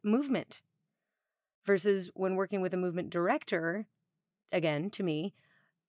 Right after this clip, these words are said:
director comes, director goes. The talent may feel inspired or may look better in the moment because of the direction,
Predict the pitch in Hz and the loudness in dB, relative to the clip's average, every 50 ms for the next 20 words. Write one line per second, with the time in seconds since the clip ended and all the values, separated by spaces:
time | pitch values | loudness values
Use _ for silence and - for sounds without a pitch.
0 | _ _ _ _ _ 160 160 190 202 233 - 294 285 - - 262 269 277 294 294 | _ _ _ _ _ -2 0 0 0 2 0 -2 -4 0 2 2 4 6 4 4
1 | 233 - - 233 240 233 - 226 196 160 - 160 165 214 240 180 101 - - - | 2 2 2 2 2 2 0 -4 -4 -2 0 4 6 6 6 4 2 -2 -4 -4
2 | 175 170 - - - 214 247 269 277 - - 214 220 220 208 - - - 208 214 | -4 -4 -4 -2 0 2 2 4 2 2 4 4 4 2 0 -4 -4 -2 2 2
3 | 220 220 214 202 190 160 - - 180 185 190 180 175 160 160 160 170 180 190 175 | 4 4 4 2 0 -2 0 2 2 4 4 4 4 4 2 2 4 4 4 2
4 | 156 147 165 214 285 - - - - - 147 170 147 147 151 151 170 202 - - | 2 4 6 6 6 4 2 -8 -14 -2 0 0 2 2 2 0 0 -2 0 2
5 | 190 185 180 160 160 165 185 180 151 147 180 226 - - - 175 151 - 170 151 | 2 2 2 2 2 2 2 2 0 0 0 -2 -4 -2 -4 -4 -2 -2 -2 -2
6 | 165 - - 160 147 - 156 160 220 277 - - - 208 202 196 | -2 -4 -4 -8 -6 -4 0 2 2 2 2 0 0 0 0 0